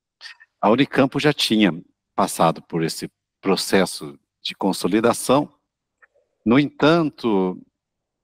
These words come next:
é, poucos anos depois, nós começamos a escrever o livro da Unicamp vinte e cinco anos, e, e foi quando eu comecei, é, ter mais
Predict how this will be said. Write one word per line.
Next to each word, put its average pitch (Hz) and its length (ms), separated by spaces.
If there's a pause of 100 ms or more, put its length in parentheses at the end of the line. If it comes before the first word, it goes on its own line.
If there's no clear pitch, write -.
(180)
é, 98 760 (680)
poucos 123 440
anos 95 260
depois, 117 380
nós 131 180
começamos 147 560
a - 60
escrever 131 760 (200)
o 143 200
livro 127 380
da 135 140
Unicamp 127 500
vinte 120 220
e - 60
cinco 107 360
anos, 120 540 (960)
e, 101 220 (840)
e 110 220
foi - 180
quando 131 640 (260)
eu 120 160
comecei, 123 720 (180)
é, 107 360 (160)
ter 110 180
mais 107 680